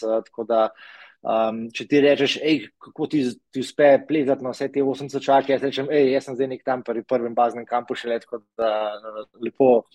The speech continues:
iz, iz doline mogoče zgleda, kot da sem, da ne vem že kam prilezel, <laughs> ampak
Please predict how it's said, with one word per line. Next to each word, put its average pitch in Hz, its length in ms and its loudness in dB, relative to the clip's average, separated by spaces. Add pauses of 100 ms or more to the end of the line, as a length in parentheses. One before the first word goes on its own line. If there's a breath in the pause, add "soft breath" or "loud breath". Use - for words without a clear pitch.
(120)
iz, 131 180 -2
iz 143 220 2
doline 180 300 8
mogoče 156 360 2
zgleda, 160 240 4
kot 165 100 0
da 156 60 2
sem, 156 160 -8
da 147 60 -4
ne 143 80 -4
vem 151 120 -4
že 143 100 -8
kam 151 180 -6
prilezel, 139 460 -2
<laughs> - 40 -18
ampak 127 240 -12